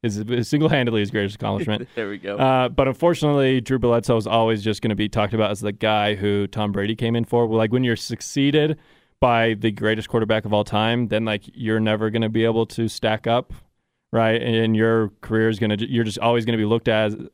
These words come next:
Speaker 1: looked down as that guy who got replaced by Tom, who was replaced by Tom Brady. Um, but ultimately, Drew Bledsoe, not too shabby of a career, and he, we need
Speaker 2: No.
Speaker 1: to talk more about him as an awesome quarterback.
Speaker 2: Okay, I can hop on board.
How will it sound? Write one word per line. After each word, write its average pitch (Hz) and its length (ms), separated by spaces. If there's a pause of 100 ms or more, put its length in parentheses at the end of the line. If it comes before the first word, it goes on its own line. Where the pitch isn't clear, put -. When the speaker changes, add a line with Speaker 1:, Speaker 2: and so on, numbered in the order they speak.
(220)
Speaker 1:
looked 123 300
down 113 320
as 104 320
that 110 260
guy 110 340
who 110 140
got 101 180
replaced 107 340
by 104 160
Tom, 107 380
who 117 220
was 113 180
replaced 113 480
by 104 160
Tom 104 240
Brady. 107 340 (640)
Um, 110 520 (340)
but 113 60
ultimately, 247 420
Drew 196 220
Bledsoe, 202 380
not 143 380
too 269 140
shabby 233 400
of 190 80
a 180 80
career, 131 300
and 113 240
he, 156 360
we 143 140
need 156 120
Speaker 2:
No. 180 60
Speaker 1:
to - 60
talk 170 220
more 151 180
about 131 280
him 120 320 (380)
as 113 460
an 113 240
awesome 104 320
quarterback. - 500 (600)
Speaker 2:
Okay, - 200 (640)
I 113 120
can 127 200
hop 127 180
on 131 100
board. 131 220